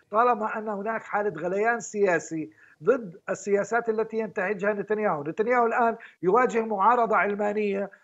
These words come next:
على رأسها غانتس وإيزنكوت ويائير لابيد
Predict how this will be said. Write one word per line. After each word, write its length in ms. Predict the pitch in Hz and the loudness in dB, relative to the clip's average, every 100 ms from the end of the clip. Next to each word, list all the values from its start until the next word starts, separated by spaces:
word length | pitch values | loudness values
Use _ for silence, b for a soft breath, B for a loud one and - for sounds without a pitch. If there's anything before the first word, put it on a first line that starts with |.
| - | 0
على 280 | 139 233 233 | 4 6 6
رأسها 640 | 233 220 226 208 226 220 - - 170 160 | 4 0 -2 2 2 2 -4 -10 -6 -4
غانتس 420 | 220 226 214 - | -2 -4 -8 -10
وإيزنكوت 1080 | 180 170 175 196 214 233 214 214 220 220 202 | -4 0 0 0 -2 -4 -4 2 4 2 2
ويائير 1500 | 208 214 202 - - 180 180 180 180 180 175 185 202 214 202 | 2 2 2 -8 -10 -2 0 0 -2 -4 -2 0 4 4 6
لابيد 460 | 202 185 202 165 | 2 2 0 -2